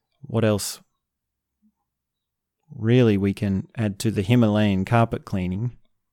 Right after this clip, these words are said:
but it is quite funny. <laughs> I still laugh at it. I sort of, I sort of feel a bit ripped off, you know, if the,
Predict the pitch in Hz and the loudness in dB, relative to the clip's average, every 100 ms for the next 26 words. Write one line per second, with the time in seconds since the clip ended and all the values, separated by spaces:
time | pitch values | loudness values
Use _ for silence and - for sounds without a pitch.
0 | _ _ _ _ _ _ _ - - 101 | _ _ _ _ _ _ _ -20 -8 -8
1 | - 113 113 110 - 113 107 - 123 113 | -2 0 2 2 2 0 0 -2 0 0
2 | 101 92 - _ - - - - 101 - | 0 -4 -10 _ -20 -20 -12 -8 -6 -2
3 | 127 110 107 110 - 92 98 - - _ | -2 0 0 -2 -2 -4 -4 -8 -18 _
4 | _ _ _ _ _ _ _ _ _ _ | _ _ _ _ _ _ _ _ _ _
5 | - 170 160 - _ _ _ _ - 120 | -12 -12 -12 -20 _ _ _ _ -14 -6
6 | 135 113 98 - _ _ - 127 233 - | -2 -2 -4 -16 _ _ -4 4 4 6
7 | 175 127 - 127 - 123 110 92 - - | 4 4 2 0 0 0 0 0 -8 -16
8 | 117 107 113 123 123 117 | -8 -4 -4 -2 2 2